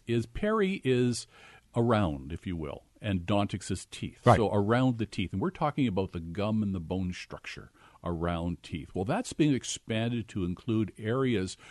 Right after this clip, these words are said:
Speaker 1: where there are no teeth, where dental implants will be placed, but it's the management of the bone and soft tissue and provision of implant services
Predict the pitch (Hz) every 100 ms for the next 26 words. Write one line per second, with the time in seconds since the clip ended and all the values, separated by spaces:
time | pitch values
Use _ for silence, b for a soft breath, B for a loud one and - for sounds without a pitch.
0 | B B - 110 107 107 - _ _ 101
1 | 117 - 147 190 139 92 - 117 - -
2 | 92 101 101 113 107 - 156 160 135 110
3 | - 87 - 80 - 98 98 - 107 120
4 | 147 196 180 160 147 113 107 92 - 123
5 | 131 110 - 110 107 - 139 - 113 113
6 | B B 98 - 92 107 131 127 104 104
7 | 107 - 95 90 - 127 127 113 - 76
8 | 71 -